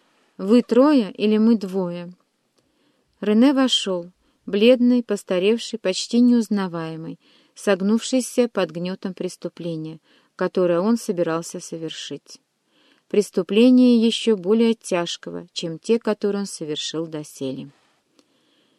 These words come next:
«Мэтр Рене», — обратился к нему председатель, «узнаете ли вы здесь присутствующих двух обвиняемых?»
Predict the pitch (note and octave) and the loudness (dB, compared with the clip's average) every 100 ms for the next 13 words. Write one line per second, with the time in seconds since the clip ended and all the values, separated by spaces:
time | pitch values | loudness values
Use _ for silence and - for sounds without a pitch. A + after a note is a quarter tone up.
0 | _ _ G3 A3 C#4 - C4+ B3+ A#3+ A3+ | _ _ 2 4 4 4 2 4 4 4
1 | F#3 D#3+ - _ _ E3+ E3+ E3+ G#3+ - | 2 -4 -16 _ _ -6 -4 -2 -4 -4
2 | A3 F3 E3 E3 E3+ - D#3+ D3+ - E3 | -10 -10 -10 -10 -14 -14 -14 -14 -16 -20
3 | - _ _ _ _ _ G#3+ G3+ A3 A#3+ | -20 _ _ _ _ _ 0 4 4 4
4 | D4+ D4 B3+ A3 F3+ F#3 G#3 - A3 A3 | 4 2 2 2 0 -2 -2 -2 -2 -2
5 | - F3 - A3+ A#3+ D4 B3+ F#3 F#3 - | -4 -10 -2 0 0 0 -2 -2 -4 -4
6 | G3+ G3+ A#3 G#3+ E3 D#3+ D3+ | -2 2 2 2 -2 -10 -14